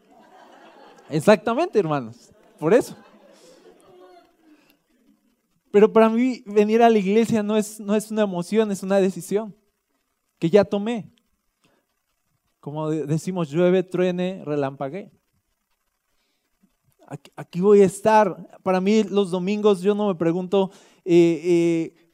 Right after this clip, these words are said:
"¿Cómo me siento?". "Ah, hoy quédate, Daniel. Hoy quédate, hoy te mereces", ¿no? Para mí no es una opción.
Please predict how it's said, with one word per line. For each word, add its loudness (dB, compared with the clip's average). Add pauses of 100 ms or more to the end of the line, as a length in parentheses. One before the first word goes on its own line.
"¿Cómo -2
me -2
siento?". -2
"Ah, -12 (380)
hoy -8
quédate, -10
Daniel. -10 (460)
Hoy -8
quédate, -4
hoy -4
te -6
mereces", -8
¿no? -12 (100)
Para 0
mí -6
no -4
es -4
una -4
opción. -8